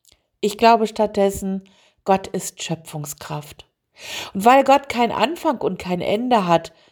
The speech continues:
kann auch die Schöpfung kein Ende haben. Sie wächst und verändert sich jeden Tag. Lücken tun sich auf, Lücken schließen sich, die Dinosaurier gehen,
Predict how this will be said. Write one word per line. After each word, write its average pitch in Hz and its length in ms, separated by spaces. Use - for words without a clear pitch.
kann 175 200
auch 180 140
die 190 160
Schöpfung 202 540
kein 160 240
Ende 165 480
haben. 160 420
Sie 151 200
wächst 226 420
und 170 160
verändert 160 720
sich 160 240
jeden 214 320
Tag. 233 500
Lücken 294 400
tun 240 280
sich 226 260
auf, 220 420
Lücken 180 300
schließen 202 540
sich, 190 440
die 180 160
Dinosaurier 175 880
gehen, 190 440